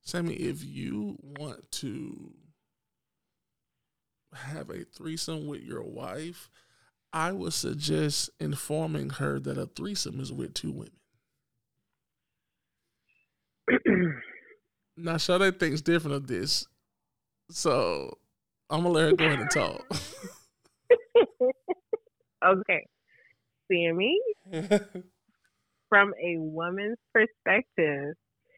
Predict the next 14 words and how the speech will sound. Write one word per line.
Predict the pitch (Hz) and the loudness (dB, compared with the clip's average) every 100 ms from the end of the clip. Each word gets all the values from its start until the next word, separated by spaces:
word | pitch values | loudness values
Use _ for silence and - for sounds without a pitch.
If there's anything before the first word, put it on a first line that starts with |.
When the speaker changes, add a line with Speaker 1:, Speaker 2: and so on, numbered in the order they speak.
| _ _ _ - | _ _ _ 0
Speaker 2:
there | 180 190 160 196 | 4 6 6 4
is | 185 | 4
nothing | 175 165 170 - 214 214 208 170 | 6 6 4 2 0 4 4 6
wrong | 160 156 151 151 | 6 4 4 2
with | 160 165 | 2 2
having | 151 147 151 143 | 2 2 -2 -4
a | 107 147 156 - | -2 0 0 -2
threesome | 160 156 165 180 220 220 | -4 2 2 4 4 6
with | 190 185 | 6 6
your | 165 147 | 6 6
wife | 143 135 147 - | 8 6 6 0
with | 156 - | -4 -2
another | 156 143 143 131 139 156 - - | 0 2 0 2 0 -2 -6 0
man. | 190 294 226 139 127 | 2 6 4 4 -4